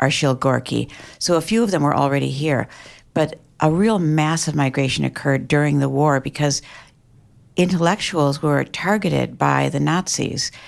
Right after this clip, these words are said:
for a particular persecution because Hitler understood the power of art and that if he wanted to control populations, he had to control the mythology and he had to control the visual, uh,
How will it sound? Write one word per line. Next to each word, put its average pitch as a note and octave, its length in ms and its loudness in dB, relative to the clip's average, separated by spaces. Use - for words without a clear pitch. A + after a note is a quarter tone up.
for D#3+ 200 0
a C#3+ 40 0
particular D#3 540 0
persecution D3+ 680 -2
because C#3 260 -2
Hitler G3 320 0
understood D3+ 480 0
the C#3+ 60 -2
power D#3 460 0
of C3+ 180 -4
art A#2+ 340 0
and D#3 220 4
that D3 240 2
if D3 100 -2
he G3 180 0
wanted E3+ 280 2
to D#3 80 -4
control C#3+ 680 0
populations, D#3 840 0
he C#3+ 140 -4
had D#3 180 2
to D3+ 100 -6
control D3 480 0
the D3 120 -2
mythology D3 840 0
and D3+ 120 2
he D3+ 80 2
had D#3 200 0
to D3+ 100 -4
control C#3+ 760 0
the C#3+ 140 -2
visual, D3 800 0
uh, C3 200 -2